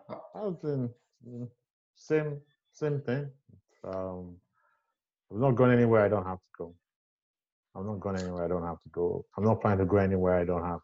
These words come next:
to go for the next, um, few months. That's just being honest. Um, I'm gonna try my best to avoid, you know, and by the way, that doesn't mean I'm not going anywhere.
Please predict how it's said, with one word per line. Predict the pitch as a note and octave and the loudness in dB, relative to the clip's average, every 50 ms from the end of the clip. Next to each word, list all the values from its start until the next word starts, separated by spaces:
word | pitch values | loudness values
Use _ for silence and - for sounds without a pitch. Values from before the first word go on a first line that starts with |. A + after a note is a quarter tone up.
| _ | _
to | _ _ | _ _
go | - F2+ F2 E2 E2 D#2+ - - | -4 -2 -2 -2 -2 -4 -8 -10
for | D#2+ | -12
the | E2 E2 | -10 -8
next, | E2 F2+ F2+ F2 E2+ - _ _ _ E2 | -8 -8 -8 -8 -8 -12 _ _ _ -10
um, | E2 E2 E2 D#2+ E2 D#2+ D#2+ D#2+ E2 D#2+ D#2+ D#2+ D#2+ _ _ _ _ _ _ _ _ _ _ _ _ _ _ _ _ _ _ _ _ _ _ _ _ _ _ - | -8 -8 -8 -8 -10 -12 -12 -14 -14 -16 -16 -18 -20 _ _ _ _ _ _ _ _ _ _ _ _ _ _ _ _ _ _ _ _ _ _ _ _ _ _ -10
few | - G2+ G2 F#2+ F2+ F2+ F2 F2 F2 E2+ E2 F2 - _ _ - | -4 0 0 2 2 2 0 0 -2 -4 -6 -8 -14 _ _ -6
months. | F2+ E2+ F2 F2+ G2 A2 A2+ A2 - - - _ _ _ _ _ _ | -2 2 4 4 4 4 2 0 -4 -12 -20 _ _ _ _ _ _
That's | - G2 G2+ F#2+ - - | 4 6 6 6 6 4
just | G2 F2+ F#2 - - - - - _ F2 | 4 2 2 0 -6 -14 -20 -16 _ 0
being | F2 G2 F#2+ F2+ | 4 6 6 6
honest. | E2+ F2 F2+ F#2+ F#2+ G2 G#2 G2+ - - _ - | 6 6 6 6 6 6 4 2 -2 -6 _ 0
Um, | F2 E2+ E2+ E2+ E2+ F2 E2+ E2+ E2+ E2+ E2 E2 E2 E2 D#2+ D#2+ - _ _ - - - - - - - - - - - - - - _ _ _ _ - - - - - | 2 2 4 4 4 4 4 2 2 2 0 -2 -2 -4 -4 -8 -10 _ _ -20 -20 -20 -18 -18 -16 -16 -14 -12 -12 -12 -12 -14 -16 _ _ _ _ -20 -20 -20 -12 -2
I'm | - A#2 A#2 | 2 6 6
gonna | C3+ B2+ A#2 | 8 6 6
try | - B2 A#2+ A#2 | 6 6 6 8
my | A2 G2+ | 8 6
best | F#2 F2+ A2+ A2+ A2+ A2 F#2+ - - - - | 6 6 6 6 6 6 6 4 0 -2 2
to | G#2 F#2+ | 4 4
avoid, | F2 E2 E2 F#2 G2 G2 G2 G2 G2 F#2+ F2 E2+ - - - - - _ _ _ _ _ _ _ _ _ _ _ _ _ _ _ _ - | 6 6 6 6 8 8 8 8 8 6 4 0 -6 -20 -20 -20 -20 _ _ _ _ _ _ _ _ _ _ _ _ _ _ _ _ 2
you | G#2+ G#2+ G2 | 4 6 6
know, | F#2 F2+ F#2 F#2 F#2 - | 6 6 6 4 4 6
and | A#2+ B2 B2 | 8 8 8
by | D#3+ D#3 | 8 8
the | C#3+ C#3 | 8 8
way, | C#3 A#2+ | 8 8
that | C3+ D3+ B2+ A#2 | 8 6 4 4
doesn't | B2+ B2+ A#2+ B2 B2 | 2 2 4 6 6
mean | A#2+ A#2 A2+ | 6 4 4
I'm | G#2+ G2+ G#2+ | 2 0 -2
not | A2 G#2 F#2 | -4 -4 -4
going | F#2+ G2+ G2 F#2 | -6 -6 -6 -6
anywhere. | F2+ F2+ F#2+ G2 F#2 F2 E2+ E2 | -6 -8 -8 -8 -8 -10 -10 -14